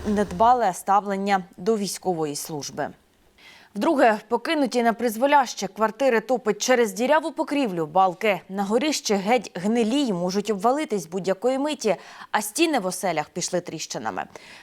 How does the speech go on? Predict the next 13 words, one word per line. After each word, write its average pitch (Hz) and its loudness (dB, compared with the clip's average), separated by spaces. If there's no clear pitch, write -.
Так 240 4
живуть 226 -4
у 202 -6
багатоквартирному 208 0
будинку 208 -2
на 185 -2
проспекті 247 -4
Нігояна. 175 -2
І 247 -2
без 233 0
того 302 2
аварійний 175 0
будинок 262 -2